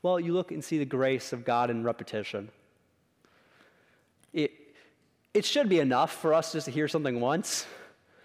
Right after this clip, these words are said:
and then, all right, completely, fully trust it. But no,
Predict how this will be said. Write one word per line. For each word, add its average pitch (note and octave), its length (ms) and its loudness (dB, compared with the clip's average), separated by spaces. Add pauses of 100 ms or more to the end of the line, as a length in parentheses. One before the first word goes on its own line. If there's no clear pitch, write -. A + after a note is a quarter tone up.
(380)
and D3 160 2
then, C#3+ 160 2
all D3 160 4
right, D3 300 2 (280)
completely, D#3+ 380 0
fully D3+ 280 2
trust D3+ 360 0
it. G3+ 160 -2 (1700)
But - 460 -4 (460)
no, E3 500 2